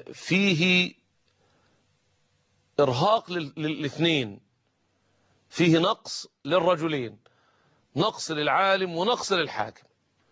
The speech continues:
عندما يذهب العالم إلى بيت حاكم أو إلى بيت أحد فهو نقص للاثنين،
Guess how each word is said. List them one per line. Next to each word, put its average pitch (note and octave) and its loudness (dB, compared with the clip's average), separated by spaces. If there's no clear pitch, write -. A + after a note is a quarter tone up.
عندما D#3+ 2
يذهب D#3+ 2
العالم D3 0
إلى C3 -2
بيت C#3+ -4
حاكم C#3 -2
أو C3 -6
إلى B2 0
بيت C#3 -2
أحد E3 -2
فهو D#3+ 4
نقص F#3+ -4
للاثنين، B2 -2